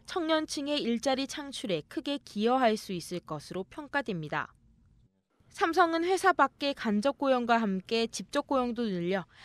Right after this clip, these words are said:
안정적인 일자리 만들기에 나섰습니다. 삼성그룹은 올해 하반기에만 채용 규모를 만여 명으로 확대한 것으로 알려졌습니다.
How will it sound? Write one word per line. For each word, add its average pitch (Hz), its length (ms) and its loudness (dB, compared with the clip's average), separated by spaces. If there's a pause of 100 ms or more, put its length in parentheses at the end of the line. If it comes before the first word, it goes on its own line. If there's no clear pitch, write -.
안정적인 254 640 2
일자리 247 420 0
만들기에 196 680 -2
나섰습니다. 170 880 -4 (960)
삼성그룹은 294 720 0
올해 240 220 4
하반기에만 285 920 0
채용 320 420 -2
규모를 226 460 -2 (280)
만여 202 300 2
명으로 247 400 0
확대한 330 560 -4
것으로 190 320 -6
알려졌습니다. 170 880 -2